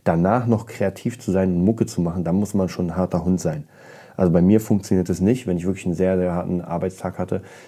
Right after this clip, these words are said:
dann kann ich mich nicht hier hinsetzen und sagen, okay, ich mache jetzt nochmal was extrem, extrem Kreatives. Denn da merke ich einfach, dass die, dass einfach der Körper durch ist. Man kann zwar noch ein paar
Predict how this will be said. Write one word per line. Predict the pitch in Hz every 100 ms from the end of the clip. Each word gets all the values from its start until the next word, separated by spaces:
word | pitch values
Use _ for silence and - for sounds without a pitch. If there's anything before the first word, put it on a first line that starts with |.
| _
dann | 85 82 82
kann | - 90
ich |
mich | 95 90
nicht | 98 95
hier | 98 92
hinsetzen | 92 92 92 95
und | 87
sagen, | 87 87
okay, | 82 92
ich | 85
mache | 90
jetzt | 87
nochmal | 85 90
was | 87 - 87 - _
extrem, | - - - - 104 98 85 73 - - - _
extrem | 90 - - - 98 90 78 - _ -
Kreatives. | - 85 80 101 82 76 -
Denn | - 87
da | 90
merke | 90 -
ich |
einfach, | 95 92
dass | -
die, | 95 - - -
dass | 78
einfach | 95 90
der | 92
Körper | 82 101 98 85
durch | 95 92
ist. | 78
Man | 85
kann | 85 104
zwar | - 98
noch | 92 101
ein |
paar | 85 95